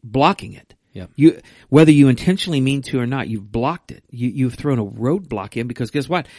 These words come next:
Speaker 1: God is not gonna send somebody here if you're griping and complaining about
Speaker 2: Right.
Speaker 1: something
Speaker 2: Yep.
Speaker 1: or you're unhappy and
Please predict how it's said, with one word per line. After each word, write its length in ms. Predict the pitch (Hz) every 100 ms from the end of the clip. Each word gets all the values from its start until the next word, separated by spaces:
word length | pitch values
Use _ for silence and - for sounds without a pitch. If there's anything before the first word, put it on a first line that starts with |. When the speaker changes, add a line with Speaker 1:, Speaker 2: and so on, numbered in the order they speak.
| - _ 113
Speaker 1:
God 240 | 147 247
is 100 | 175
not 160 | 170 147
gonna 140 | 123
send 240 | - 165
somebody 300 | 156 120 117
here 160 | 127 165
if 160 | 120 113
you're 120 | 135
griping 560 | 110 117 127 151 151
and 100 | 143
complaining 520 | 127 117 151 208 143 80
about 220 | 78 87
Speaker 2:
Right. 100 | 82
Speaker 1:
something 340 | 76 62 53 _
Speaker 2:
Yep. 120 | 113 127
Speaker 1:
or 80 |
you're 160 | 127 143
unhappy 560 | 135 131 180 - 123 -
and 200 | 120